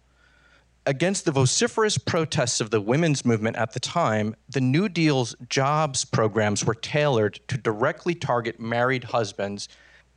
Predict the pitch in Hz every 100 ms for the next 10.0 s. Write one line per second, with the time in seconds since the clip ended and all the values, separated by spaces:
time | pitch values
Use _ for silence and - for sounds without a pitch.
0 | _ 113 - - 160 196 - 180 170 143
1 | 135 127 117 - 123 110 - 110 - -
2 | - - - _ - 127 123 - 156 170
3 | 170 113 - - 185 185 127 110 - 135
4 | 127 - - 139 120 117 120 113 - 113
5 | 107 104 - 127 120 107 - 107 104 -
6 | - - _ _ _ - - _ - 135
7 | 143 190 202 170 135 139 135 127 117 123
8 | 110 113 117 113 110 110 - 107 - 117
9 | 127 - 208 190 110 113 - 175 -